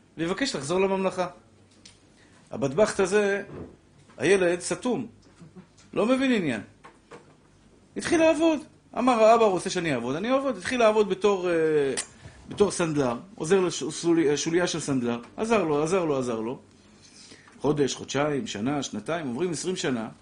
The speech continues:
הילד לא מבקש לחזור. המלך אמר, "חרם על הילד, זה הילד שלי, בכל זאת, הוא, הוא יכול להיות שהוא יהיה המלך הבא." אני אלך, יב-, יגיד להם, "תשמעו, אני אלך לעיר שלו.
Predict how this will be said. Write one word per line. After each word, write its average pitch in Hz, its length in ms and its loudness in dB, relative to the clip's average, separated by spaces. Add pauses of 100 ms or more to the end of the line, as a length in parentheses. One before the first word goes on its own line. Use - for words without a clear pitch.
(280)
הילד 170 400 4
לא 208 60 6
מבקש 196 320 0
לחזור. 202 400 -2 (800)
המלך 170 640 0
אמר, 139 180 -2
"חרם 131 380 -4
על 120 100 0
הילד, 135 280 0
זה 104 140 -4
הילד 147 260 -2
שלי, 101 180 -6
בכל 95 240 -6
זאת, 131 120 -8
הוא, 127 160 -4
הוא 110 260 -4
יכול 127 180 0
להיות 147 120 -2
שהוא 143 100 -2
יהיה 147 100 4
המלך 139 300 0
הבא." 139 260 -2 (960)
אני 139 180 2
אלך, 190 440 2 (380)
יב-, 127 300 0
יגיד 139 280 -2
להם, 143 200 0
"תשמעו, 127 440 -4
אני 139 140 -2
אלך 180 180 -4
לעיר 127 240 -2
שלו. 95 280 -6